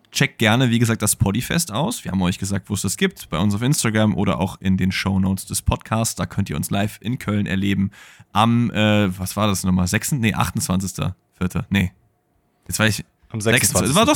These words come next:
Speaker 2: vierten.
Speaker 1: war doch richtig. Sechsundzwanzigster vierte, achtzehn dreißig, äh, in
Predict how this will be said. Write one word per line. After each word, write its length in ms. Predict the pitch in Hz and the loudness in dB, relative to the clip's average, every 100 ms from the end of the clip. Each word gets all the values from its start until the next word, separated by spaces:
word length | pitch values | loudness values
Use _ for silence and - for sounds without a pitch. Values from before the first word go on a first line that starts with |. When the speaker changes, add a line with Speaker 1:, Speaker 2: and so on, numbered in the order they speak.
| 208 | 2
Speaker 2:
vierten. 100 | 185 | 2
Speaker 1:
war 80 | 254 | 2
doch 100 | 240 | 2
richtig. 240 | 170 196 | 2 0
Sechsundzwanzigster 540 | 127 - - 151 - | -2 -2 0 0 0
vierte, 380 | - 190 185 175 170 - - - | 0 0 4 4 2 -4 -14 -6
achtzehn 400 | - - - 113 | -2 0 0 0
dreißig, 680 | 98 95 104 - 101 - - | 2 2 2 0 -2 -4 -2
äh, 260 | 92 92 87 | 0 2 2
in 260 | 101 98 | 2 2